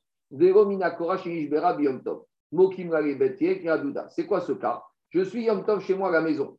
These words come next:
J'ai plus de bois pour ma cheminée. Alors je vais dire, bon, bah, tu sais quoi, le charpentier, quand il m'a construit la maison, il m'a mis vingt poutres,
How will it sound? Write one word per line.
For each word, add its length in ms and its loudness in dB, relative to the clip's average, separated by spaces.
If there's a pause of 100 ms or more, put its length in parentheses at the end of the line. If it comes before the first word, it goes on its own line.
(100)
J'ai 160 -4
plus 180 -6
de 60 -10
bois 280 4
pour 120 -8
ma 100 -2
cheminée. 440 -6 (280)
Alors 200 0
je 60 -2
vais 80 -4
dire, 160 0
bon, 180 0
bah, 120 2
tu 60 -8
sais 180 0
quoi, 400 0 (100)
le 100 2
charpentier, 560 0
quand 100 -2
il 60 0
m'a 120 -2
construit 220 -6
la 60 0
maison, 260 -4
il 120 -2
m'a 100 0
mis 260 -2
vingt 180 0 (120)
poutres, 360 -8